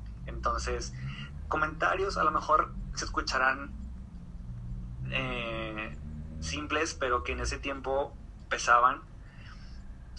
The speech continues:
Y, y, y gracias a Dios puedo decir que, que si bien no, no era el mejor ni de la generación ni de la escuela, era alguien que sí, que sí le echaba muchas ganas, era alguien que sí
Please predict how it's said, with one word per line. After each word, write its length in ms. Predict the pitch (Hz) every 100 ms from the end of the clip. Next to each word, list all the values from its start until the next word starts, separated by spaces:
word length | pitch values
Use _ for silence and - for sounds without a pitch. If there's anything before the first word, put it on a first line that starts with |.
| - - - -
Y, 760 | 139 131 127 127 123 123 127
y, 600 | - 131 127 127 127 135 -
y 200 | 131 135
gracias 440 | - 143 143 151
a 40 | 156
Dios 260 | 135 135
puedo 300 | - 139 135
decir 400 | 135 123 117 117 -
que, 360 | - 120 117 117
que 120 | 120
si 200 | 110 113
bien 440 | 113 117 120 135 139 - - - - - - - - -
no, 560 | 120 123 123 120 123 123
no 200 | 123 123
era 160 | 127 139
el 100 | 139
mejor 420 | 113 120 120 120
ni 80 | 123
de 120 | 120
la 80 | 113
generación 680 | 117 110 107 - 113 117 -
ni 160 | 113 110
de 100 | 110
la 80 | 104
escuela, 560 | - - 101 104 120 - - - -
era 220 | 117 113
alguien 260 | 117 113 127
que 120 | 127
sí, 420 | - 110 110 113 - - - -
que 100 | 123
sí 140 | -
le 100 | 120
echaba 300 | 120 - 123
muchas 300 | 120 120 120
ganas, 360 | 117 117 123 -
era 160 | 120 117
alguien 280 | 117 123
que 100 | 120
sí 560 | - - 110 165 165 -